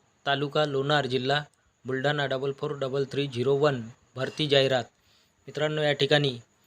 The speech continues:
पदभरती करण्यात येत आहे. माऊली मेडिकल कॉलेज, हॉस्पिटल अँड रिसर्च सेंटर येथे खालील पदांसाठी वर्तमान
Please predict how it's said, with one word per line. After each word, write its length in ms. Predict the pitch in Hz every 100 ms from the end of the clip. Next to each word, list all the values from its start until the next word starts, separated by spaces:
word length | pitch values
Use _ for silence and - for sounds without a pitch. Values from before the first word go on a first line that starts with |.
| _ _ _ _ -
पदभरती 440 | 131 120 135 151
करण्यात 360 | 151 139 147 147
येत 160 | 143
आहे. 180 | 147 131
माऊली 360 | 131 127 131 143
मेडिकल 400 | 139 127 139 139
कॉलेज, 360 | 147 143 123
हॉस्पिटल 520 | 123 131 - 135 143
अँड 180 | 135 135
रिसर्च 260 | 131 - 139
सेंटर 320 | 143 135 139
येथे 300 | 143 143 123 -
खालील 280 | - 131 147
पदांसाठी 680 | 143 139 139 147 139 127 120 _ _ - - _ -
वर्तमान 500 | 131 127 156 156